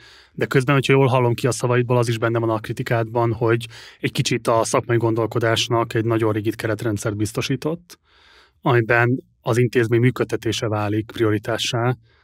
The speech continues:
ahelyett, hogy arról gondolkodnánk, hogy hogyan lehet végső soron egyébként lakhatást biztosítani minden magyar állampolgár számára,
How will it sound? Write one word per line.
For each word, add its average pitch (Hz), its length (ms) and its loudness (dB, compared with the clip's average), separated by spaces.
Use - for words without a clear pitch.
ahelyett, 113 280 0
hogy 127 100 0
arról 113 160 0
gondolkodnánk, 113 580 -2
hogy 113 100 0
hogyan 110 140 0
lehet 107 180 -4
végső 117 220 -4
soron 113 200 -4
egyébként 107 240 -4
lakhatást 107 420 -2
biztosítani 110 560 -2
minden 104 240 0
magyar 101 220 -2
állampolgár 104 500 -6
számára, 113 580 -2